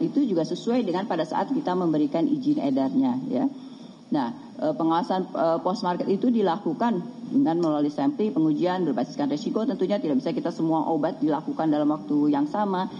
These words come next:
Ada sampling berbasiskan risiko dengan rekam jejak industrinya dan sebagainya. Tentunya Badan pom bisa melakukan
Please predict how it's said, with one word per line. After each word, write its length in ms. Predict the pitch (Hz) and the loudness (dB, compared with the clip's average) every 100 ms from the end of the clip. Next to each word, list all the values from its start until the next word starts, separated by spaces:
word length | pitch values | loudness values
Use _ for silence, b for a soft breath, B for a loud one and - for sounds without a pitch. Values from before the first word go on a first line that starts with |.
| B B | B B
Ada 160 | 127 | -2
sampling 320 | - 160 170 175 | 0 0 2 2
berbasiskan 480 | 147 139 - 139 | 2 0 -2 -2
risiko 400 | 147 151 - 175 | 0 -2 -2 0
dengan 240 | 151 147 147 | 2 2 0
rekam 320 | 143 147 151 | -2 0 0
jejak 400 | 170 147 165 - | 0 0 -4 -2
industrinya 800 | 139 170 160 - 180 190 190 180 | 0 2 0 0 -2 0 0 0
dan 80 | 156 | -2
sebagainya. 280 | 156 165 151 | 0 0 0
Tentunya 260 | 151 147 175 | 2 2 0
Badan 400 | 127 147 143 139 | 0 0 2 0
pom 80 | 151 | 2
bisa 320 | 143 - 143 | 0 0 -2
melakukan 640 | 127 131 127 127 127 131 | 0 0 0 -2 0 0